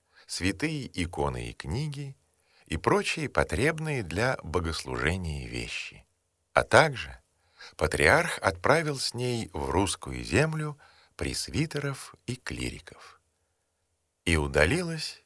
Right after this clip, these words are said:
блаженная Ольга из Константинополя к себе домой с великой радостью. Возвратясь в Киев, новая Елена, княгиня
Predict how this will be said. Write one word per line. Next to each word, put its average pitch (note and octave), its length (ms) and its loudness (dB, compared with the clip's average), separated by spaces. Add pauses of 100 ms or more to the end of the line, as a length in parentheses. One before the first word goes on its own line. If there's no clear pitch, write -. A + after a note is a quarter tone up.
блаженная D#2 920 0
Ольга G2 580 -4 (520)
из F2+ 180 -2
Константинополя E2+ 1200 -2 (720)
к - 80 -16
себе B1+ 340 -2
домой E2 580 -2 (800)
с - 200 -14
великой A#2+ 760 -6 (540)
радостью. - 720 0 (2000)
Возвратясь D2+ 800 4
в - 120 -10
Киев, A#2+ 640 -6 (640)
новая G#2 520 4
Елена, D#2+ 920 0 (120)
княгиня C2+ 600 -6